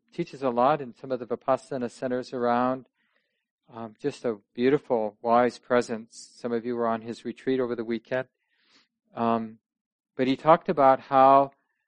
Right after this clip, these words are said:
these patterns of wanting something to hold to, attachment to desire,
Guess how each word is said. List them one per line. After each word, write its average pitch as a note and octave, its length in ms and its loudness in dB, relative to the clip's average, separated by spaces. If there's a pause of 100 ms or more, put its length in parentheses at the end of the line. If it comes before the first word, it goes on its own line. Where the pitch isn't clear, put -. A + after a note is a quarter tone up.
(440)
these C#3+ 320 2
patterns C#3+ 760 2
of A2+ 220 -2 (400)
wanting C3+ 400 0
something C3+ 380 -10
to A#2+ 100 -6
hold C3 320 0
to, A2 380 -14 (400)
attachment B2+ 560 -4
to - 100 -20
desire, A#2 560 -2